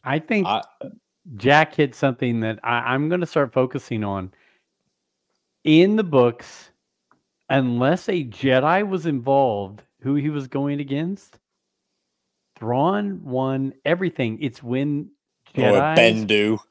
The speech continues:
Speaker 1: Yes, Bendu or Jedi were against him, he lost, right? I mean,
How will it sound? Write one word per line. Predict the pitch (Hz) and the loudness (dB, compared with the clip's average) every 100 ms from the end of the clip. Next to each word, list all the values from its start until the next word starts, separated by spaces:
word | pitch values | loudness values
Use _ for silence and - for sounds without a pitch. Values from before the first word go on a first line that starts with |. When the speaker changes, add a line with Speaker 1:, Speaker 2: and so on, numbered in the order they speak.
| _ _ _ _ | _ _ _ _
Speaker 1:
Yes, | 180 170 - | 6 6 4
Bendu | - 151 107 175 185 202 202 | -10 -6 2 2 2 -2 -2
or | - | -2
Jedi | 135 170 170 156 147 | 2 2 2 0 0
were | 143 | 0
against | 131 139 226 - | 2 2 0 0
him, | 160 135 | -2 0
he | 185 | -2
lost, | 190 208 320 285 - - _ _ _ _ _ _ _ | 0 2 4 2 -4 -16 _ _ _ _ _ _ _
right? | 143 196 285 240 | 2 2 0 -4
I | 170 | -2
mean, | 180 175 170 165 | 0 2 0 -2